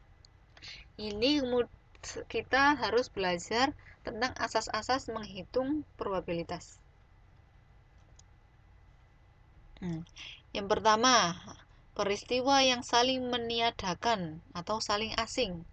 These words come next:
Ini bahasa Inggrisnya mutually exclusive. Ini ya. Jadi di sini ada suatu kejadian A. Di sini ada suatu kejadian B. Kalau digambar seperti ini. Jadi dia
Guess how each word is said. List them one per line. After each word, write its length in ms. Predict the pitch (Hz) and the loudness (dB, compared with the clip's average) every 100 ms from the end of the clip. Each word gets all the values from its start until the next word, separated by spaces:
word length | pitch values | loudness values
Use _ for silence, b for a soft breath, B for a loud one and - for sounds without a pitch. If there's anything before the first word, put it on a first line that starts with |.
| B B B B - | B B B B -6
Ini 160 | 233 | 0
bahasa 240 | 214 196 190 | 0 2 0
Inggrisnya 560 | 180 175 - 226 226 b b 220 | 0 -4 -2 0 0 b b -10
mutually 560 | 214 - 208 208 226 | -8 0 2 4 6
exclusive. 880 | - 214 - - 220 214 - 233 185 - - - - - | 4 2 -2 -6 -2 -2 2 2 0 -6 -16 -18 -20 -10
Ini 240 | 180 175 175 170 | -6 -4 -4 -6
ya. 20 | 180 - - - - - - - - - - B B B - | -8 -16 -20 -20 -20 -20 -20 -20 -20 -20 -20 B B B -8
Jadi 400 | 196 - 254 285 | -8 -4 -4 -2
di 160 | 208 | -4
sini 320 | - 220 254 | -4 -4 -2
ada 160 | 240 220 202 | -2 -2 -2
suatu 240 | 214 214 | -2 -2
kejadian 640 | 233 208 185 - 196 196 180 - | -4 -4 -4 -4 -4 -6 -8 0
A. 320 | 240 202 165 - - - - B B B - | 2 2 0 -8 -20 -20 -20 B B B -14
Di 80 | |
sini 240 | 185 220 208 | -8 -8 -6
ada 160 | 214 | -4
suatu 240 | 214 214 214 | -4 -4 -4
kejadian 560 | 214 190 180 180 185 180 | -6 -4 -4 -2 -4 -6
B. 240 | - 180 175 B B - | -6 -6 -6 B B -2
Kalau 240 | 185 175 | 0 0
digambar 560 | 180 - 175 180 240 285 | -2 -4 -4 2 0 0
seperti 560 | - - 226 180 196 | -8 -10 -10 -8 -8
ini. 240 | 175 160 165 - - - - B B B - | -8 -10 -12 -20 -20 -20 -20 B B B -10
Jadi 240 | 151 285 | -2 -2
dia 180 | - 233 | 4 4